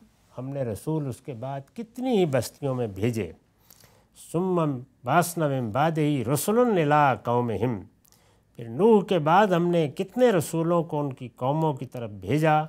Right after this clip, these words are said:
"फ़जाऊहुम बिल बय्यिनात", सो वो खुली खुली निशानियाँ लेकर उनके पास आए। ये बिल बय्यिनात आते हैं, इसको मैंने मुख्तलिफ जगहों पर कई असालीब में अदा किया है। माफ़ कीजिए।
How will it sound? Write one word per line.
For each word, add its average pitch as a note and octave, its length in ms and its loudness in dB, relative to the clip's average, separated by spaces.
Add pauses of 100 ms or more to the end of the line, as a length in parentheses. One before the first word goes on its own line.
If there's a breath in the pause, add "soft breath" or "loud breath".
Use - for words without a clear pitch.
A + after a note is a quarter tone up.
(760 soft breath)
"फ़जाऊहुम G#3+ 840 8
बिल A#3 200 4
बय्यिनात", F3+ 760 4
सो D3 200 -4
वो C#3+ 180 0 (120)
खुली B3 320 4
खुली F#3 360 2
निशानियाँ G3+ 580 4
लेकर C3+ 360 -2
उनके A#2+ 300 -10
पास G2+ 400 -16
आए। E2+ 160 -16 (720 soft breath)
ये C#3+ 160 -6 (120)
बिल F3+ 180 -6
बय्यिनात D3 800 6
आते A2+ 300 -2
हैं, F2 260 -4 (960)
इसको D3+ 360 -6
मैंने C3+ 300 0
मुख्तलिफ C3+ 440 -6
जगहों C3 300 -2
पर C3+ 200 -6 (720 soft breath)
कई G#3+ 280 2
असालीब D3 480 -2 (100)
में D3 100 -4
अदा B2 260 -4
किया A2 280 -10
है। F#2 120 -14 (1000)
माफ़ B2 200 -12
कीजिए। C3+ 220 -18